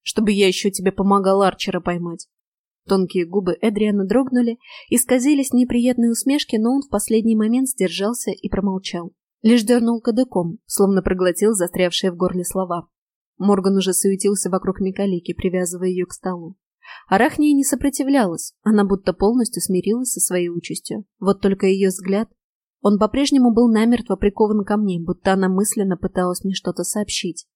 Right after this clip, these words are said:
И это, признаюсь честно, нервировало меня всё сильнее и сильнее. А ещё я никак не могла рассмотреть выражение лица Моргана. Он так упорно прятал его в тени, что я понятия не имела,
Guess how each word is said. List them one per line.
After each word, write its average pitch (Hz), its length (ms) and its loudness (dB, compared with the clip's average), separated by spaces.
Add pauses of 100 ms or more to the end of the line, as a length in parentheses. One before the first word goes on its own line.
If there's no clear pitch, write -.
(300)
И 190 120 4
это, 220 260 2
признаюсь 185 420 -2
честно, 185 480 -4 (120)
нервировало 196 680 2
меня 175 240 -4
всё 185 240 -6
сильнее 185 640 -6
и 190 80 -6
сильнее. 175 560 -6 (720)
А 190 80 2
ещё 196 240 4
я 302 60 8
никак 277 320 2
не 277 80 6
могла 269 300 4
рассмотреть 262 480 -2
выражение 226 540 2
лица 226 280 0
Моргана. 180 520 0 (140)
Он 196 140 2
так 202 280 2
упорно 202 400 2
прятал 196 360 0
его 190 180 2
в 190 60 -10
тени, 240 280 2
что - 160 -2
я 190 100 4
понятия 247 480 0
не 262 200 4
имела, 190 360 2